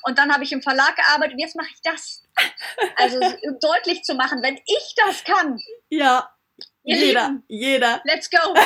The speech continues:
Speaker 1: Dann, dann ist das, dann ist es möglich. Hat, hat ganz viel mit, mit Biss zu tun, mit das Wollen, ne?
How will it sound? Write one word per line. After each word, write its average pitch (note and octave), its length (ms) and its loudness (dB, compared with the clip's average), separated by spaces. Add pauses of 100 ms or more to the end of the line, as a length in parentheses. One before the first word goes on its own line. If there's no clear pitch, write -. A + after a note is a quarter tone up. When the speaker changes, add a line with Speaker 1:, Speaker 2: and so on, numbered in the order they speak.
(560)
Speaker 1:
Dann, F4 180 4 (540)
dann F#4 220 0 (100)
ist - 180 -6
das, E4 180 2 (120)
dann - 160 2
ist - 180 -8
es D#4 140 -10
möglich. D4 360 -4
Hat, C4+ 140 2
hat G3 160 0
ganz D4+ 240 2
viel D4 160 -6
mit, C4+ 240 -6 (840)
mit C#4 280 -6
Biss - 300 -4
zu E4 160 -8
tun, F4 240 -6
mit D4 120 -2
das A#3+ 240 -10
Wollen, D#4 440 2
ne? C4+ 140 -2